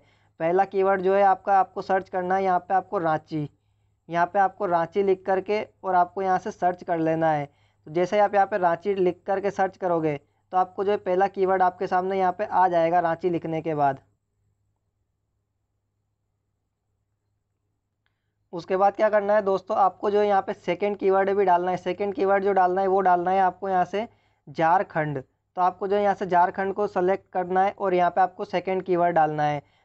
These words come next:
तो अब आपके सामने यहाँ पे दो, यहाँ पे आपके सामने कीवर्ड आ जाएंगे, पहला रांची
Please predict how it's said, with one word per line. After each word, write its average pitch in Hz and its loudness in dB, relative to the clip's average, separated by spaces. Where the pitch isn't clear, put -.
तो 185 -2
अब 190 2
आपके 190 0
सामने 196 -2
यहाँ 190 2
पे 202 -6
दो, 180 0
यहाँ 185 2
पे 196 -2
आपके 185 -2
सामने 190 -4
कीवर्ड 185 0
आ 175 2
जाएंगे, 175 -2
पहला 180 0
रांची 170 -4